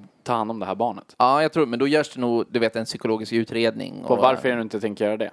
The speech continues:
Speaker 2: Ja, det känns ju rimligt att de ska göra det i alla fall. Jag vet inte om du bara kan vara trotsig i vecka arton
Speaker 1: Men,
Speaker 2: och typ så här,
Speaker 1: men
Speaker 2: nej,
Speaker 1: vad
Speaker 2: men jag vill inte.
Speaker 1: Men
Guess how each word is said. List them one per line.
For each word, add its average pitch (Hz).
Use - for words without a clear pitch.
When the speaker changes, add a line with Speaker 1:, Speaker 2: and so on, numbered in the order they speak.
Speaker 2:
Ja, -
det 113
känns 113
ju 113
rimligt 110
att 160
de 117
ska -
göra -
det -
i -
alla -
fall. 117
Jag 143
vet 147
inte 139
om 139
du 160
bara 156
kan 127
vara 113
trotsig 151
i 120
vecka 113
arton 117
Speaker 1:
Men, 196
Speaker 2:
och 117
typ 127
så -
här, 202
Speaker 1:
men 202
Speaker 2:
nej, 147
Speaker 1:
vad 117
Speaker 2:
men 127
jag 160
vill 135
inte. -
Speaker 1:
Men 196